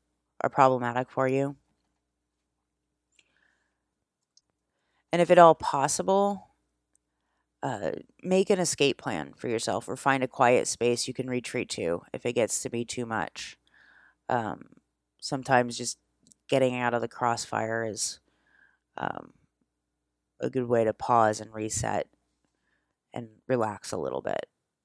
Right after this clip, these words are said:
And then my last question today was, "How do I tell my teacher that I don't want to be called by my dead name?" Well, the first thing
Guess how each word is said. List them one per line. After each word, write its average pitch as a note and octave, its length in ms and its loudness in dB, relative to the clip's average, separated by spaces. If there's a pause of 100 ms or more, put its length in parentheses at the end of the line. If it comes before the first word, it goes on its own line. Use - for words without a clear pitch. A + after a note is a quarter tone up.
(1200)
And E3 80 -2
then F3+ 80 2
my F3+ 140 6
last E3 340 8
question D#3+ 360 -2
today C#3+ 360 2
was, C#3 200 -2
"How E3 160 4
do F3 100 4
I F3 100 4
tell D#3+ 180 -6
my D3+ 160 0
teacher C#3+ 360 -6
that C3+ 140 -2
I C3+ 80 0
don't C#3 220 0
want C3 220 -4
to C3+ 100 -8
be C3 120 -2
called B2+ 300 -2
by B2 140 -2
my A#2+ 140 -4
dead G#2+ 220 -8
name?" D2+ 300 -14 (1160)
Well, - 80 -2
the D#3+ 100 -2
first D4+ 260 4
thing D#3 440 4